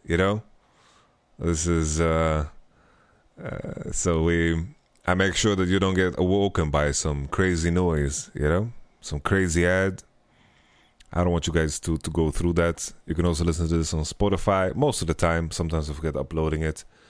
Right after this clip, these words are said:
because, as you all know, this is the most scuffed podcast that you've ever seen. If you look at the layout of it, it's like, "What the fuck is going on?" There's, like, so much darkness on the screen,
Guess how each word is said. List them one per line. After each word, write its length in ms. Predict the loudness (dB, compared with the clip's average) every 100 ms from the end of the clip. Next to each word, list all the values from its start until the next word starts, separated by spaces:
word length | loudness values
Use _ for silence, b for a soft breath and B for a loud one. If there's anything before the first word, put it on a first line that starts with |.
| b b
because, 220 | -2 0
as 160 | 2 2
you 140 | 2
all 80 | 0
know, 180 | 0 -2
this 120 | -2
is 80 | -6
the 80 | -6
most 260 | -6 -8 -8
scuffed 300 | -6 -6 -4
podcast 400 | -6 -4 -4 -4
that 120 | -6
you've 120 | -4 -2
ever 180 | -2
seen. 380 | -4 -2 -4 -4 _ B B B B B B B B
If 100 | -4
you 80 | 0
look 140 | 0
at 80 | 0
the 40 |
layout 440 | 2 2 2 0 -2
of 120 | 0
it, 240 | 0 -2
it's 240 | -6 -4 -2
like, 160 | 0
"What 140 | 0 -2
the 80 | -2
fuck 220 | -4 -4
is 80 | -4
going 240 | -4 -2
on?" 180 | -4 -4
There's, 220 | -8 -4
like, 180 | -4 -4
so 140 | -4
much 240 | -4 -4 -2
darkness 420 | -2 0 -4 -4
on 60 |
the 80 | -6
screen, 500 | -6 -2 0 0 -4